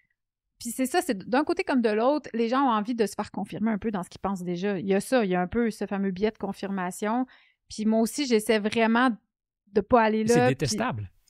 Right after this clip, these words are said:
Speaker 1: Mais c'est un piège quand même, parce que je pense que c'était avec Frédéric Lenoir que j'en parlais. Euh, j'ai demandé c'était quoi sa plus grande peur, puis il disait, « Les algorithmes,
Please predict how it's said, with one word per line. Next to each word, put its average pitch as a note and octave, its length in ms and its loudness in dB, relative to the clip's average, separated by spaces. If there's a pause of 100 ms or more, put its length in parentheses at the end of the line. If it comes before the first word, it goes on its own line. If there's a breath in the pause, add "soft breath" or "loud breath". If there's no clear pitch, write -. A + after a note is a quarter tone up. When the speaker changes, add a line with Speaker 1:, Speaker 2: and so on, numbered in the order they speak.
(180)
Speaker 1:
Mais B3 240 4
c'est B3+ 200 4
un A3+ 120 6
piège F4 420 -2
quand A3+ 160 0
même, C4 240 2
parce A3+ 220 -2
que A3 200 2
je - 80 -12
pense C4+ 100 0
que - 40 -2
c'était - 120 0
avec G#3+ 180 -2
Frédéric G#3+ 320 -2
Lenoir A#3 340 0
que A3 120 -4
j'en G3 180 -4
parlais. G#3 680 0
Euh, F3 40 -4 (160)
j'ai G3 140 -6
demandé G3+ 260 -2
c'était - 140 -6
quoi A3 100 -4
sa G#3 160 -4
plus G#3+ 100 -8
grande F#3+ 240 -2
peur, B3 220 0
puis G#3+ 100 -10
il F#3 40 -8
disait, « G3+ 340 -2 (720 soft breath)
Les A#3+ 260 -2
algorithmes, A3 460 0